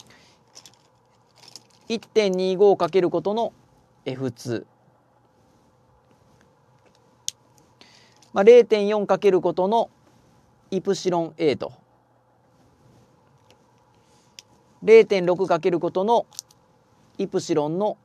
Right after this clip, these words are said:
B と。まあ、この四箇所に着目していって、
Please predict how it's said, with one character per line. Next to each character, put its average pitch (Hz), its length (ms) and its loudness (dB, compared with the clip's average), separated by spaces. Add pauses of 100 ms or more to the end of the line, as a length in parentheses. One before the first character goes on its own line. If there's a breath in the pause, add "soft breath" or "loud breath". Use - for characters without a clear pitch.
(200)
B 160 200 -6
と。 - 160 -16 (1500 soft breath)
ま 233 80 -8
あ、 214 40 -12
こ 247 100 -4
の 247 180 -4 (760)
四 240 280 0
箇 294 140 0
所 233 100 -6
に 147 120 -6
着 151 260 -2
目 147 240 -4
し 127 80 -10
て 143 160 -4
い 135 40 -4
っ - 40 -10
て、 123 500 0